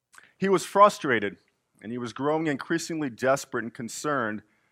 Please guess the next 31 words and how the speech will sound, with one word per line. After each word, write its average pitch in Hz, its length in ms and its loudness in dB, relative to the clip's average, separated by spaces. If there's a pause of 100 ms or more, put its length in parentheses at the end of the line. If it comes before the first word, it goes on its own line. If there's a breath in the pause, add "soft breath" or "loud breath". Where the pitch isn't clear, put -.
(400)
for 127 140 -4 (100)
guidance 160 480 6
as 120 240 4
he 139 80 -4
was 117 180 -4
watching 135 480 -2
more 139 280 -2
and 135 100 -4
more 127 240 -2
of 98 80 -6
his 110 160 -8
church - 400 -6
members 113 600 -6 (600)
falling 123 460 0
victim 117 400 -4
to - 140 -12
the 95 80 -8
false 113 340 -2
gospel 113 640 -4 (320)
that 101 100 -4
was 95 140 -6
being 101 260 -6
spread 107 380 -2
throughout 98 240 -6
the 98 80 -10
region. 98 400 -12 (1500 soft breath)
Epaphras 180 600 4
didn't 165 260 0
have 147 400 6
many 135 220 0
options. 143 640 2